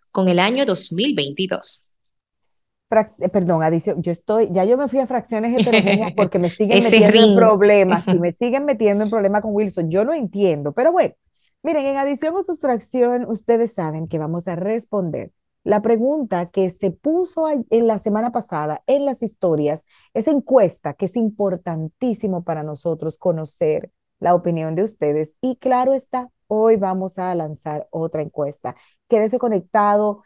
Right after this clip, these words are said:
Speaker 2: síganos por Sumas Más R D y vaya a las historias para que cuando se lance esta encuesta, usted sea el primero en responder.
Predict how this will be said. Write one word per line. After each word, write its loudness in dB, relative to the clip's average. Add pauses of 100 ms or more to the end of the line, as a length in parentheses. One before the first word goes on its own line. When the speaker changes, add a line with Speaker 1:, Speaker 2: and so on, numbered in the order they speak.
Speaker 2:
síganos -4
por -2
Sumas -2
Más -4
R 0
D 0 (220)
y 2
vaya 4
a 2
las -4
historias -2
para -8
que -4
cuando -4
se -4
lance -2
esta -4
encuesta, -4
usted -6
sea -4
el -8
primero -4
en -8
responder. -12